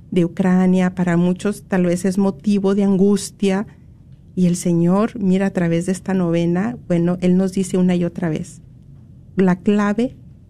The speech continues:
para recobrar la paz y la confianza en el Señor, ¿sí? Bueno, entonces,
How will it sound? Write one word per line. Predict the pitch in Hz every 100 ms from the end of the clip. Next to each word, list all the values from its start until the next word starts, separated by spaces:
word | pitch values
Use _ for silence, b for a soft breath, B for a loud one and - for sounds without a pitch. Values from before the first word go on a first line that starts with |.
| - -
para | 196 175 170
recobrar | 175 170 - 170 160 - 180 220 -
la | 185 170 156
paz | - 160 - -
y | -
la | 175 160
confianza | - 160 165 185 175 180 185 202 208
en | 180 165
el | 160
Señor, | - - 151 151 - - - - - - - - -
¿sí? | - 233 - - B B B B -
Bueno, | 156 127 - -
entonces, | 170 175 180 254 262 262 180 214